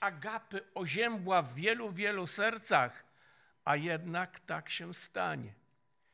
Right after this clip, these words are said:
Nie chcemy, aby ci, którzy się narodzili, przyjęli nawet chrzest, powiedzmy, potwierdzili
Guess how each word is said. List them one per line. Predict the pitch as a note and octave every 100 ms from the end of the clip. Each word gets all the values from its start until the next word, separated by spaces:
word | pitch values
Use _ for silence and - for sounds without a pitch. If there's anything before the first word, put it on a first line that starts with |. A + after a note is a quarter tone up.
| _ - - - -
Nie | E3+ G#3+ A3+
chcemy, | - - C#4 D#4+ D#4 A3 E3 D3 - - _ _
aby | G3 G3+ E3+ G3 G3+ G3+ G#3 - _ _ _ _ _ _ _ _ _
ci, | - B3 A3+
którzy | - G3 G3+ F3 F#3+ F3+
się | - D#3+
narodzili, | D3 C#3 C#3 C3+ C3+ G#3+ G#3+ G3+
przyjęli | - - D3 D#3 D#3+ E3+
nawet | F3 F#3+ G3
chrzest, | - - - G#3+ A3+ G#3+ - - -
powiedzmy, | G3+ G#3+ G#3+ G3+ G3+
potwierdzili | - G3 - C#3 F3+ G#3+ G3 F3+ B3 A3